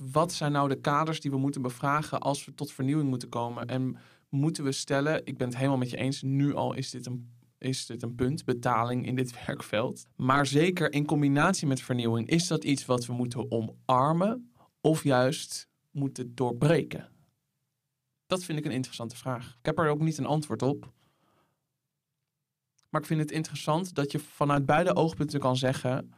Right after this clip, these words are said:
het is slecht om je erdoor te laten beperken. Je zou het ook bij wijze van spreken voor niks moeten doen en gewoon dan maar, eh,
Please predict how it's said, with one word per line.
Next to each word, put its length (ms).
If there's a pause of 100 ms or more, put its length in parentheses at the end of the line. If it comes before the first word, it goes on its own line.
(120)
het 180
is 160
slecht 300
om 120
je 60
erdoor 220
te 100
laten 280
beperken. 680
Je 100
zou 160
het 120
ook 180
bij 100
wijze 200
van 100
spreken 300
voor 160
niks 180
moeten 220
doen 240
en 200
gewoon 340
dan 140
maar, 400
eh, 60